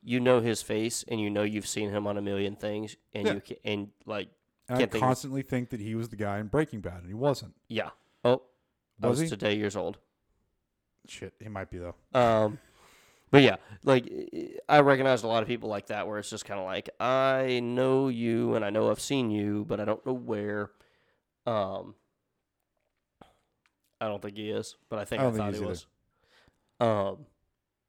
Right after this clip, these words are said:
Speaker 1: I'm wondering now if it's the same guy from The shield.
Speaker 2: It is. It is the same
Speaker 1: Okay,
Speaker 2: guy
Speaker 1: same
Speaker 2: from
Speaker 1: guy from
Speaker 2: shield.
Speaker 1: The shield. Cool.
Speaker 2: Yeah, it's not Dean Norris who's in Breaking Bad.
Speaker 1: Okay.
Speaker 2: But it is the guy that was in The shield.
Speaker 1: Okay. Um,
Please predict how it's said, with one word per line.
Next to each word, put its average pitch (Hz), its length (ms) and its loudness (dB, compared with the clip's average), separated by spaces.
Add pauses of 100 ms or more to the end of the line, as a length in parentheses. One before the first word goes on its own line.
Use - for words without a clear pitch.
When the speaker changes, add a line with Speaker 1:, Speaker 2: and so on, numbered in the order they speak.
(1040)
Speaker 1:
I'm 117 140 -4
wondering 104 360 -4
now 101 140 -2
if 104 160 -6
it's 107 100 -10
the - 80 -12
same 104 180 -4
guy 104 160 -2
from 123 160 -10
The 120 60 -4
shield. 101 340 -6 (440)
Speaker 2:
It 165 120 4
is. 120 200 0
It 143 120 -2
is 160 160 0
the 156 80 -6
same 147 140 8
Speaker 1:
Okay, 143 100 4
Speaker 2:
guy 131 120 6
Speaker 1:
same 131 200 2
Speaker 2:
from - 20 4
Speaker 1:
guy 127 80 4
from 117 80 0
Speaker 2:
shield. 90 80 -4
Speaker 1:
The 82 40 -8
shield. - 300 -8
Cool. 117 100 -6
Speaker 2:
Yeah, 90 160 -4 (100)
it's - 200 -12
not 135 320 2 (180)
Dean 117 300 -4
Norris 98 500 -6
who's 95 260 -8
in 98 80 -10
Breaking 92 320 -6
Bad. 85 280 -14 (180)
Speaker 1:
Okay. 110 200 -4 (160)
Speaker 2:
But 107 120 2
it 110 160 -2
is 120 180 2
the 113 80 -2
guy 101 160 0
that 98 120 -4
was 92 120 -8
in 98 40 -12
The 92 80 -10
shield. 85 420 -14
Speaker 1:
Okay. 104 220 0 (720)
Um, 101 520 0